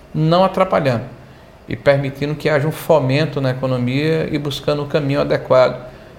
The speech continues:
para gerar um ambiente de negócios confortável para quem quer empreender e quem quer gerar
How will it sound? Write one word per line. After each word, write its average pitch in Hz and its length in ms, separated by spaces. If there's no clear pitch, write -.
para 135 140
gerar 131 300
um 135 80
ambiente 131 380
de 135 60
negócios 117 540
confortável 120 640
para 131 160
quem 131 180
quer 131 160
empreender 123 560
e 120 40
quem 131 160
quer 127 180
gerar 131 380